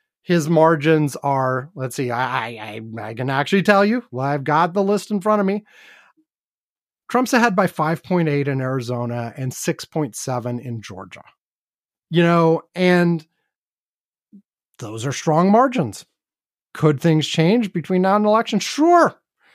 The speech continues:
But right now, he's way ahead in those states. They don't look like they're competitive at the moment.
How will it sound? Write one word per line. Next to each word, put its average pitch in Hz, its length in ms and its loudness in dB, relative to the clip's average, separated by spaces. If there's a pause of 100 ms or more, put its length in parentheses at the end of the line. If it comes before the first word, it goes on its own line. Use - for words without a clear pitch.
(520)
But 156 120 4
right 170 320 0
now, 151 520 0
he's 170 260 0
way 165 240 2
ahead 139 260 0
in 123 120 -2
those 110 180 -10
states. - 380 -16
They 147 100 -4
don't 160 340 0
look 156 320 0
like 139 200 -4
they're 127 120 -6
competitive 117 580 -6
at 107 140 -16
the 117 60 -12
moment. 104 420 -14